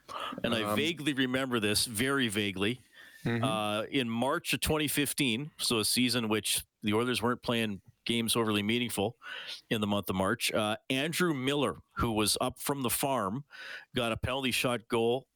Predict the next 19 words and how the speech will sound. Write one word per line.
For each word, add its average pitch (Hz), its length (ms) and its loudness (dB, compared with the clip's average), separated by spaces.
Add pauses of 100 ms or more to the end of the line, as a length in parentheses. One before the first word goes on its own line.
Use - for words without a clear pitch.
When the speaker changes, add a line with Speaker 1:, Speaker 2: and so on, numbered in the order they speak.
Speaker 1:
on 104 280 0
Kari 127 300 0
Lehtinen 110 520 -2
for 104 160 -2
his 98 160 2
first - 500 0
ever 107 220 0
goal 101 360 2 (500)
in 107 120 0
the 101 120 2
N 98 60 2
H 95 220 -2
L. 87 140 0
So 107 180 0
it's - 120 0
Speaker 2:
Yeah, 117 80 2
Speaker 1:
happened 117 280 -4
seven 147 540 0
times. 110 520 -2